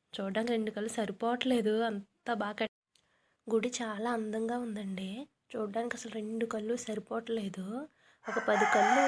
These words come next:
ఇవ్వు దేవుడా" అని అడిగితే, "ఉన్న రెండు కళ్ళనే సరిగ్గా చూసుకోవడం చేత కాదు కానీ పది కళ్ళు కావాలంట" అంటారు. ఎందుకులే అని చెప్పి అడగడం మానేశాను. ధ్వజస్తంభం అది కూడా చాలా పెద్దదండి, ఒక పెద్ద తాడి చెట్టు అంత పొడుగుంది.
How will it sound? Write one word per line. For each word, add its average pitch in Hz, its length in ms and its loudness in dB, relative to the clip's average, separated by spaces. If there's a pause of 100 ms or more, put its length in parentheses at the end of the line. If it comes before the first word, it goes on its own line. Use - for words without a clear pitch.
ఇవ్వు 226 240 2
దేవుడా" 233 380 6
అని 226 180 2
అడిగితే, 208 420 -2 (500)
"ఉన్న 208 280 0
రెండు 269 240 0
కళ్ళనే 247 320 2
సరిగ్గా 208 320 0
చూసుకోవడం 214 460 -2
చేత 208 300 -2
కాదు 202 240 -2
కానీ 202 220 0
పది 214 240 -4
కళ్ళు 202 240 -2
కావాలంట" 202 600 0 (100)
అంటారు. 196 440 -2 (240)
ఎందుకులే 220 500 0
అని 247 140 2
చెప్పి 247 200 2
అడగడం 208 360 2
మానేశాను. 196 640 2 (840)
ధ్వజస్తంభం 220 760 0
అది 214 300 0
కూడా 220 420 0 (840)
చాలా 208 260 -4
పెద్దదండి, 214 460 -2
ఒక 226 100 -8
పెద్ద - 440 -8
తాడి 208 260 0
చెట్టు 214 320 -10
అంత 202 280 -4 (340)
పొడుగుంది. 208 720 2